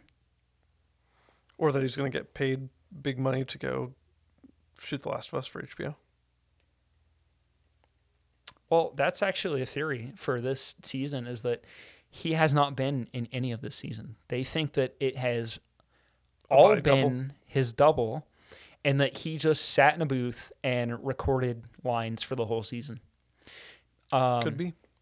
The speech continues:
Speaker 2: to my knowledge, I don't think he's taken his helmet off this season.
Speaker 1: Yeah.
Speaker 2: So that's an interesting thing.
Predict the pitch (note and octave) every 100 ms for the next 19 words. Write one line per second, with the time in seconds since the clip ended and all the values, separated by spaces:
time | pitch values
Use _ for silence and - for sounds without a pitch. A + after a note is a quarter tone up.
0 | _ _ _ - - _ _ - - F3+
1 | F#3 E3 C#3 F#3+ F4 - - - C#3+ F3+
2 | F#3+ G3+ F#3 E3 - F3 F3 D3+ C3 E3
3 | C#4+ A#2 A2+ - A#2 - A2+ A#2+ - _
4 | _ _ _ _ - - - - _ _
5 | _ _ _ _ _ _ _ _ _ _
6 | _ - - C#3+ B2 A#2+ B2 B2 _ _
7 | _ _ _ _ _ _ _ _ _ _
8 | _ _ _ _ _ _ _ _ _ _
9 | _ _ _ _ _ _ A#2 C#3 E3+ B2
10 | A2+ - - A2 G#2+ A2+ C3+